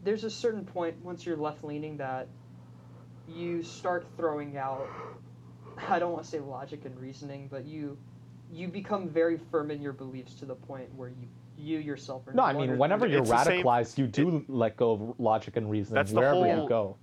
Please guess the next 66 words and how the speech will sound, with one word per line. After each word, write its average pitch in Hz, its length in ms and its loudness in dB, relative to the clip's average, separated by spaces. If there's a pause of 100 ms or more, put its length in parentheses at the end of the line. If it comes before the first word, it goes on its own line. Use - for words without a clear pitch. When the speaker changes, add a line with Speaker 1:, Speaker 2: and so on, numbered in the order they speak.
(100)
Speaker 3:
that's 156 180 0
the 170 60 2
Speaker 1:
Yes. 165 40 2
Speaker 3:
whole 180 140 4
Speaker 2:
So 143 80 4
Speaker 3:
problem 156 280 4
with 143 160 0
the 143 120 -4
entire 131 320 -2
political 123 360 -6
sphere 107 200 -6
right 101 120 -4
now. 98 140 -2
It's 113 160 -4
so 135 300 0
radicalized 123 580 0
that 120 120 -4
no 107 120 0
one 113 100 -4
can 120 140 -6
Speaker 2:
Mm-hmm. 113 100 0
Speaker 3:
talk 101 160 0
to 98 120 -10
each - 100 -14
other. - 180 -10
Speaker 1:
Well, 202 140 4
Speaker 2:
Yeah, 170 80 6
Speaker 1:
I 202 40 6
don't, 262 100 4
Speaker 2:
exactly. 226 340 2
Speaker 1:
I, 208 60 2
it's 208 80 -4
not 247 140 4
even 277 180 -2
necessarily 214 440 -4
that 190 100 0
it's 175 100 -8
so 180 120 0
radicalized. 143 600 -4
What 180 160 0
I 196 60 2
think 226 240 -4
is - 200 -2 (580)
the, 190 280 2
the 208 80 -2
entire 190 420 2
po- 127 80 0
Speaker 3:
Polarized 95 320 0
is 92 60 -16
a - 40 -12
better 95 200 -6
term. - 240 -12
Speaker 1:
Okay, 156 200 -2
yeah, 143 80 -6 (140)
it's, 185 180 -8
it's 196 200 -10
not 208 100 0
even 202 180 -4 (340)
polarized. 170 420 -2
What 175 100 4
I - 20 4
think 202 200 -2
it 202 80 0
is, 165 100 -4
it's, - 240 -4
it's, - 260 -10